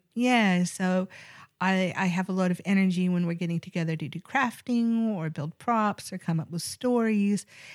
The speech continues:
And, and I recognize I need that outlet. I need that. And that's become really apparent in covid times, that not having that is, really has kinda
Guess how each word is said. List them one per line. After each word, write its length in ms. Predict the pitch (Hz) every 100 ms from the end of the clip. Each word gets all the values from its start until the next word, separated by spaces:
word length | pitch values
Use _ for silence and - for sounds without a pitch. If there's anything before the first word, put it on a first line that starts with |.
| - _
And, 240 | 208 202 185
and 140 | 208
I 60 | 202
recognize 580 | 208 214 220 196 180 175
I 120 | 196
need 220 | 190 180 180
that 240 | 151 - -
outlet. 420 | 160 156 135 156 -
I 120 | 165
need 340 | 170 175 180
that. 240 | 170 147 123
And 100 | 196
that's 200 | 208 214
become 320 | - 233 233
really 240 | 202 180 160
apparent 420 | - 170 165 160
in 140 | 170
covid 400 | 160 170 165 180
times, 600 | - 165 165 165 160 - - -
that 120 | 165
not 260 | 208 220
having 460 | 190 196 190 202 214
that 360 | 214 214 214 - _ - - - - _ _ _ _ 175 127 -
is, 400 | 208 185 180 - 202 202
really 560 | - 202 220 226 220 202
has 380 | 156 180 185 180
kinda 460 | - - 185 165